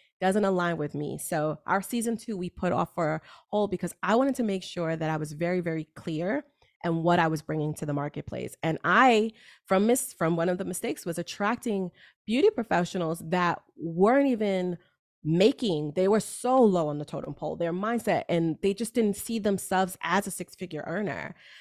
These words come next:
And so this past year, I realized that I was doing, making the same mistakes that I was teaching my clients and my students not to do.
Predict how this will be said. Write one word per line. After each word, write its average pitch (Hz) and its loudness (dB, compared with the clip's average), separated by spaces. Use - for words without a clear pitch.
And 208 4
so 185 6
this 214 4
past 190 0
year, 208 2
I 175 4
realized 175 0
that 165 0
I 185 4
was 220 2
doing, 190 0
making 202 0
the 180 -2
same 190 -2
mistakes 180 -4
that 175 -2
I 180 2
was 165 -4
teaching 175 -6
my 160 -2
clients 226 -2
and 175 -4
my 156 -2
students 233 0
not 160 0
to 170 -10
do. 214 0